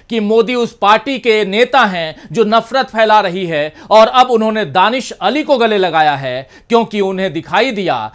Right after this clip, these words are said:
कि बीजेपी की नफरत ने इस बार अपना शिकार दानिश अली को बनाया है। राहुल अपनी मोहब्बत की दुकान बहुत पहले से खोले हुए हैं,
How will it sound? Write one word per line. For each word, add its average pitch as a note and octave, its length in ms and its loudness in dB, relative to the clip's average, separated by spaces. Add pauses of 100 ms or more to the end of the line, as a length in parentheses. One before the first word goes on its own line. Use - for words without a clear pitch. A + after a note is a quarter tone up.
(160)
कि C4 80 -6
बीजेपी A3 580 -4
की F#3+ 180 -10
नफरत A3+ 580 -4
ने G#3 180 -6
इस G3 160 -8
बार F#3 280 0
अपना F3 340 -8
शिकार F#3 600 0 (200)
दानिश F#3+ 480 -2
अली G3 300 -6
को F#3+ 140 -4
बनाया C#3+ 360 -6
है। F2+ 320 -20 (220)
राहुल A3+ 300 4
अपनी B3+ 240 -2
मोहब्बत A#3+ 500 0
की C4 80 -4
दुकान A#3 580 2
बहुत E3+ 320 0
पहले G#3 260 -2
से A3 140 -6
खोले G#3 300 -2
हुए E3+ 220 -4
हैं, A2+ 340 -14